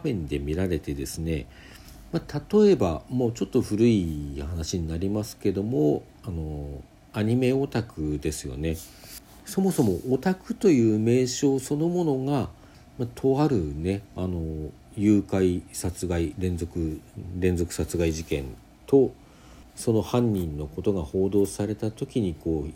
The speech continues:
一緒に世間に広まっていったように記憶しております。まあ、そのこともあってか、アニメオタクというのは何かやばいことをするやばい奴らなんじゃないかということがね、あの、一時期は随分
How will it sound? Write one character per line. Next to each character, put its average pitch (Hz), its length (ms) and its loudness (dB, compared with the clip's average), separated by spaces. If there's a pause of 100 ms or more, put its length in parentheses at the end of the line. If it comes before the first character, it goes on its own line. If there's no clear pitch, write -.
一 - 40 -10
緒 - 240 -2
に 139 220 0
世 - 140 -6
間 92 200 2
に 73 100 -6
広 85 280 -2
ま 90 60 -2
っ 85 40 -4
て - 200 -8
い 85 40 0
っ 82 40 -8 (160)
た 90 100 -2
よ 92 200 4
う - 20 0
に 71 200 -4
記 - 200 -4
憶 - 180 -4
し - 60 -8
て - 160 -4
お 78 100 0
り 78 140 -2
ま 78 120 -4
す。 73 200 -6 (480)
ま 107 80 4
あ、 - 20 0
そ - 160 -2
の 156 120 0
こ 190 120 -4
と 139 160 4
も 101 160 0
あ 123 40 -2
っ 120 40 -6
て - 220 -2
か、 98 220 0
ア 92 40 -2
ニ 107 140 0
メ 123 100 2
オ 147 140 -2
タ 123 160 -4
ク 143 140 -4
と 113 120 2
い 98 180 6
う 95 60 4
の 87 80 -2
は 76 100 -4
何 107 280 -2
か 82 100 -2
や 80 260 -2
ば 107 140 0
い 165 100 4
こ 120 140 0
と 80 160 0
を 73 80 -2
す - 240 -8
る 80 140 0
や 80 120 0
ば 113 120 4
い 117 120 6
奴 85 260 0
ら 73 100 -4
な 71 140 -6
ん 78 100 -6
じ 73 80 -8
ゃ - 20 -6
な 76 140 -4
い 80 60 -4
か 85 140 -6
と - 140 -8
い 71 140 -4
う 71 40 -8
こ 73 140 -8
と 73 100 -8
が 65 120 -10
ね、 80 140 -6
あ - 20 -6
の、 67 400 -10
一 82 240 -8
時 117 80 -4
期 95 120 -2
は 67 100 -2
随 82 200 -2
分 67 300 -10